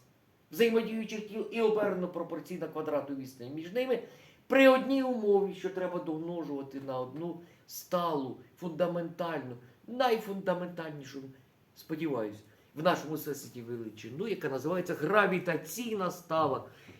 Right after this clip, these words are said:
Якщо ви подивитеся у фізкабінеті на наші фундаментальні фізичні сталі плакати, то гравітаційна стала сама перша. Треба запам'ятати шість шістдесят сім на десять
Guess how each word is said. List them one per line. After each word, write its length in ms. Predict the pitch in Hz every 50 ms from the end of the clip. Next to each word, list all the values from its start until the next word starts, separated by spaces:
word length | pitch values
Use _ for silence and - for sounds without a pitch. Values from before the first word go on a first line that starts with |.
| -
Якщо 260 | - 160 147 156 190
ви 100 | 175 170
подивитеся 720 | 156 - 160 147 160 165 160 151 143 147 147 135 - 143 131 - - -
у 80 | - 151
фізкабінеті 800 | 147 - 147 139 - - 147 - 143 139 143 143 131 - - 120
на 180 | 120 120 113 117 - - - - - - -
наші 500 | 143 160 165 160 147 - - 139 135 117 - - - - - - _ _ _ _ _ _ _ _ _ - -
фундаментальні 800 | - - 135 127 151 143 143 147 139 - 147 143 135 127 123 110
фізичні 500 | - 131 127 123 135 127 - - 110 101
сталі 380 | - - 180 208 214 202 185
плакати, 500 | - - 139 147 143 - 139 120 - 123 117
то 260 | - 156 135 - - - - - _ -
гравітаційна 840 | - 123 147 160 143 131 131 - 120 - - - 185 208 196 180 156
стала 320 | - - 139 127 123 120
сама 320 | 117 - 127 120 123 123 117
перша. 420 | - - 113 110 110 - - 98 - - - - - _ _ -
Треба 280 | 143 135 120 117 117
запам'ятати 880 | 113 113 104 - 101 98 95 92 92 - - 139 165 180 180 - 165 151 - - - - _ _ _ -
шість 500 | - - - 175 185 180 165 - - - - - _ _ _ -
шістдесят 800 | - - - - 135 120 107 - 127 117 - - 117 104 - -
сім 420 | - - - 147 147 131 110 95 90 - - - - - 113 -
на 260 | 120 131 143 139 -
десять 360 | 110 143 135 123 - 131 127